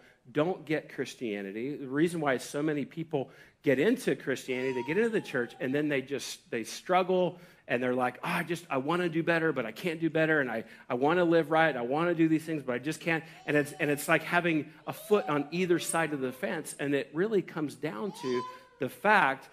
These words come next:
that the order in life was never established first. We have to first establish that God has to be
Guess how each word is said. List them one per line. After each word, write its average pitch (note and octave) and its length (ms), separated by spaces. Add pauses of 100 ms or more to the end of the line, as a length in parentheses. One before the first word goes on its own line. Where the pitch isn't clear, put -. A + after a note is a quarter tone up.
(200)
that - 260
the C#3+ 80 (100)
order F3+ 380
in C#3+ 260
life D3+ 520
was B2 160
never C#3+ 440 (280)
established A#2 580 (160)
first. - 320 (720)
We E3 160
have F3+ 340
to D3 100
first D#3 400
establish A#2 840 (420)
that A#2 160
God C#3 280
has C#3 400
to C3 100
be A#2 400